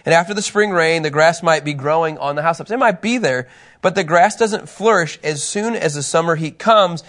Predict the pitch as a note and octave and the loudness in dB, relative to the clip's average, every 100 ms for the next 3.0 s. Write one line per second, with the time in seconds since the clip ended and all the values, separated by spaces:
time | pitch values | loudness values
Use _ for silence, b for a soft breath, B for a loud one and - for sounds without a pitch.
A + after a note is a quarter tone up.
0 | B - D3 C#3+ F3 G3 E3+ D3 C#3+ C#3+ | B -6 -2 0 0 0 0 2 0 -2
1 | C#3 E3+ G3+ E3+ D3+ D3+ - D3+ C#3 C3+ | -2 2 2 0 -2 -4 -2 0 0 -6
2 | - b b - C3 B2+ A2 - - - | -14 b b -18 -14 -14 -14 -18 -20 -20